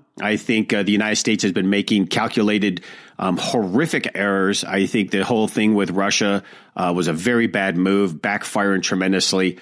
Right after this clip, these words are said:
And now we have a multipolar world. The U S dollar is no longer dominant. Even our allies like France and, and India and Malaysia, all sorts of countries coming out saying the dollar is really no longer relevant.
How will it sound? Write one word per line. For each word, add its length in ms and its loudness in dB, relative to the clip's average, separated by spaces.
And 640 0
now 320 0
we 140 2
have 160 0
a 40 2
multipolar 640 0
world. 460 0
The 60 2
U 220 2
S 160 -2
dollar 380 0
is 140 -2
no 100 2
longer 240 0
dominant. 600 0
Even 220 2
our 220 -2
allies 420 0
like 160 0
France 640 -2
and, 260 0
and 300 -4
India 720 2
and 180 -4
Malaysia, 580 0
all 240 2
sorts 300 0
of 80 0
countries 420 0
coming 260 0
out 140 -2
saying 360 2
the 160 -4
dollar 640 0
is 320 -2
really 280 2
no 180 2
longer 360 2
relevant. 540 0